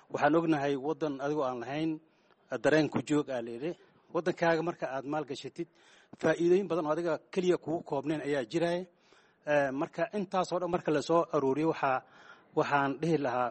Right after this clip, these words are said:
aan ku dhiirigelin lahaa dadka qurbo joogta sidayda oo kale ahaan ah, oo aniga hadda aan ka soo laabtay, eh, in ay waddankooda ku soo laabtaan oo ay maalgeliyaan.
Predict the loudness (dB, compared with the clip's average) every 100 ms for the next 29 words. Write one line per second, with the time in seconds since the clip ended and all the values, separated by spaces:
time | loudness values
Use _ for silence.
0 | -2 -2 0 0 0 0 0 0 -2 -2
1 | -2 -2 -4 -2 0 0 -2 -2 2 2
2 | 2 -2 0 -2 0 0 0 -4 -20 -20
3 | -4 -2 -2 -6 _ 0 2 2 0 0
4 | -2 -2 -4 -4 -2 -2 -2 -2 -4 -6
5 | _ _ _ _ -2 0 0 -6 _ -8
6 | -2 0 2 0 -2 -2 0 0 2 2
7 | 2 0 -2 -2 -2 -2 -4 -2 0 -2